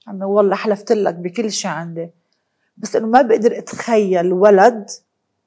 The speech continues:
عم بيصير معه هيك شي. ما بقدر أتخيل. مخيلتي ما فيها. ما فيها. بتمنى، تعرف شو بتمنى؟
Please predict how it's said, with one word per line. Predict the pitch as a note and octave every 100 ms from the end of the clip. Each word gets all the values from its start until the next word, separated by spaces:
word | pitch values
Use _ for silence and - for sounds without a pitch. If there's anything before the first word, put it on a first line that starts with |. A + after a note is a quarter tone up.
| -
عم | G3 G#3
بيصير | A3 - D4+ C4
معه | A3+ A#3 G#3+ C4+ -
هيك | C#4+ D4
شي. | - E4+ E4+ _ _ _ _ _ _ _
ما | G#3+ E4+
بقدر | F#4 - F4 F4
أتخيل. | F#4+ - G4 F4+ E4 E4 _ _ _ _ _ _ -
مخيلتي | A#3+ - D#4+ E4+ E4
ما | C#4 F#4+
فيها. | - G4 E4 A#3+ - _ _ _ _ _ _ _ _ _ -
ما | C#4+
فيها. | F4+ - G4+ F#4+ D4 B3+ - _ _ _ _ _ _
بتمنى، | G#3 G3+ G#3+ B3 G3+
تعرف | G#3 G3+
شو | F#3+
بتمنى؟ | F3 F#3 F#3 F#3